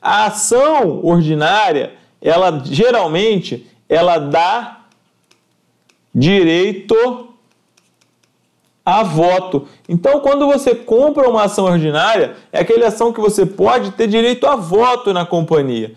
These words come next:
tá bom? Já a ação preferencial, em, em regra, ela tem restrito o direito a voto.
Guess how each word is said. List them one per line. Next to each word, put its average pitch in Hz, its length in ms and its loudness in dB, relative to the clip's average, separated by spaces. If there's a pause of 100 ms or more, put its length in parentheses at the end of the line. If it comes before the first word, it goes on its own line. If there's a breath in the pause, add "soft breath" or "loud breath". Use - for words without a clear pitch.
(200 loud breath)
tá 135 100 -6
bom? 233 360 0 (180 loud breath)
Já 233 200 0
a 330 80 2
ação 226 280 0
preferencial, 175 1120 -2 (160 loud breath)
em, 165 400 0
em 180 40 4
regra, 156 680 0
ela 160 200 0
tem 208 240 -2
restrito 226 960 0 (1700 soft breath)
o 160 100 2
direito 160 460 0
a 151 80 2
voto. 120 480 -2